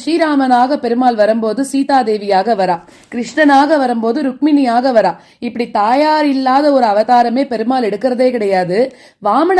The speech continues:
அவதாரத்துல கூட பார்த்தோம் அப்படின்னாக்க தாயார் வரா. பிரம்மச்சாரியா வரப்ப கூட பெருமாள் தாயாரை விட்டுட்டு வரலையாம், கூடவே வச்சுட்டு தான் வராராம், யாருக்கும் தெரியாம வச்சுன்னு வரார்.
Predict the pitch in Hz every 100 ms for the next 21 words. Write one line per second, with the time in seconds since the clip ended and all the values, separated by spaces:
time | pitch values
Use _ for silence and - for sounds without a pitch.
0 | 330 277 262 254 240 240 220 269 285 262
1 | 220 240 226 208 208 208 196 330 330 254
2 | 269 254 202 208 185 - _ 202 233 277
3 | 359 359 330 302 302 285 269 254 262 254
4 | 285 330 269 277 277 247 220 262 277 254
5 | 220 285 269 240 208 202 170 214 226 226
6 | 254 294 247 262 247 240 247 220 202 226
7 | 311 226 208 262 285 254 226 247 277 277
8 | 233 208 214 196 185